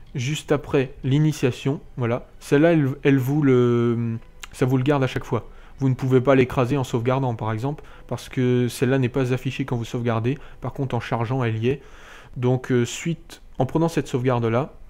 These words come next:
je vous laisse aller voir la, la vidéo sur internet. Euh, il suffit d'aller dans la prison qui est assez proche, de, de libérer un prisonnier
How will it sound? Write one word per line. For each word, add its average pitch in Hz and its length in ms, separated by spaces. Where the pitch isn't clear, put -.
je 117 80
vous 127 80
laisse 147 200
aller 123 120
voir 127 220
la, 113 600
la 127 140
vidéo 131 260
sur 131 220
internet. 127 500
Euh, 120 220
il 113 60
suffit 143 300
d'aller 139 200
dans 127 100
la 120 120
prison 139 460
qui 127 120
est 117 40
assez 113 180
proche, - 460
de, 123 1120
de 123 140
libérer 147 440
un 135 80
prisonnier 120 540